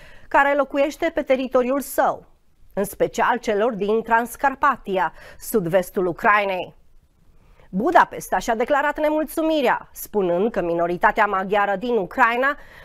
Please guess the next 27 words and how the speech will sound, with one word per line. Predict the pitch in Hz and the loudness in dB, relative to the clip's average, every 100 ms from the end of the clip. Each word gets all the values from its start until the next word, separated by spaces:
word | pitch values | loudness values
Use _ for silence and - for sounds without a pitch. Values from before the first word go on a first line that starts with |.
| - | -4
a | - | -2
fost | 214 302 | 0 0
sistematic | 320 330 - 359 277 254 277 | -2 -2 -2 2 2 0 -4
lipsită | 269 254 - 226 240 | -4 -4 -4 0 2
de | 254 | 2
drepturile | 226 233 233 262 254 240 | 2 -2 -2 -2 0 -2
sale | - 247 247 | 2 2 2
din | 240 262 262 | -2 -2 0
două | 285 | 0
mii | 294 294 | 0 -4
cincisprezece, | 311 320 - 254 208 190 - 185 - - - _ - - | -4 -4 -2 0 0 -2 -2 -4 -6 -14 -20 _ -12 0
iar | 269 | 2
această | 262 320 294 285 | 2 0 0 -2
practică | - 285 - 170 - 165 143 | 2 0 0 -10 -4 -2 2
este | 262 262 269 | 0 2 0
inacceptabilă. | 247 240 233 226 - 208 185 175 135 - _ - - _ _ _ - - - | 0 0 -2 -4 2 2 2 -6 -8 -12 _ -20 -20 _ _ _ -20 -20 -10
Din | 165 156 | -6 2
cauza | 220 202 170 190 | 4 4 2 -2
legilor | 185 208 185 180 190 | 0 -2 -2 -2 0
introduse | 190 190 185 208 - 190 | -2 -2 -2 -2 0 0
în | 240 | 0
Ucraina, | 202 196 233 214 208 220 240 254 | 0 -2 2 2 2 -2 -4 -2
care | 240 202 | 0 0
limitează | 185 175 175 208 202 202 | -2 -4 0 2 2 0
drepturile | 175 196 202 220 208 202 | -2 -4 -2 -2 0 0
minorităților | 202 208 202 208 226 - 165 160 - | 0 0 -2 -2 -4 -2 -2 -2 -2
etnice, | 262 247 247 247 240 240 | -4 -2 0 -2 0 -2